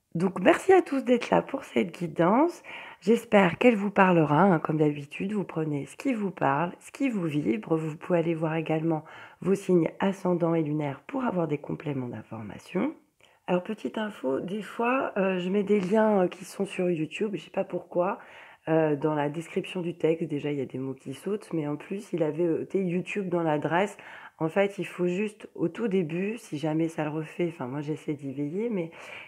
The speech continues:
et de le recorriger dès que je peux, mais, euh, H T T P, euh,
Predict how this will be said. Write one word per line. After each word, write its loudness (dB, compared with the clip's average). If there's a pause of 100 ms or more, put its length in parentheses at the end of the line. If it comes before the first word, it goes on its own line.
et 0
de 4
le 4
recorriger -2
dès -2
que -12
je -2
peux, -2 (460)
mais, 4
euh, 4 (400)
H 0
T 0
T 0
P, 4
euh, 6